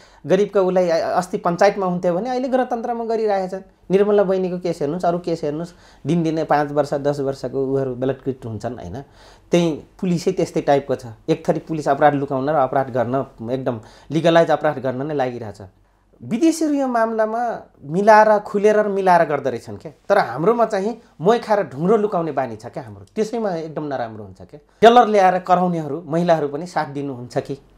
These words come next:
मेरो अनुरोध छ। के को आउँथे हुन त, सबै, अ, उता पेल दिन्छन्, यता पेल दिन्छन्, होइन? अ,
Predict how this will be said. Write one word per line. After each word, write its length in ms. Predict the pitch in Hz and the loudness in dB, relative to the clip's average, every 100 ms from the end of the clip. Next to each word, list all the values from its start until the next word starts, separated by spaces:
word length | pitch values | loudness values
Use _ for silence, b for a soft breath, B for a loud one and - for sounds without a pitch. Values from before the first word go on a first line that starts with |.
| _ _ | _ _
मेरो 160 | 135 139 | 0 0
अनुरोध 320 | 120 117 110 | 0 -4 -8
छ। 80 | - | -10
के 360 | 113 _ - 196 | -12 _ 0 2
को 120 | 180 | 2
आउँथे 280 | 143 131 143 | 0 -2 -4
हुन 180 | 117 | -4
त, 100 | 113 | -6
सबै, 340 | 165 - 175 165 | -4 0 2 2
अ, 220 | 143 131 127 B B - | 0 -2 -6 B B 0
उता 220 | 147 147 - b b b b _ - | 6 6 6 b b b b _ 6
पेल 200 | 214 180 | 6 6
दिन्छन्, 300 | 170 151 202 | 0 0 0
यता 180 | 175 170 | 2 4
पेल 260 | 175 160 | 6 4
दिन्छन्, 320 | 143 135 180 | 2 -2 -4
होइन? 180 | 131 113 | -4 -6
अ, 120 | 240 | -8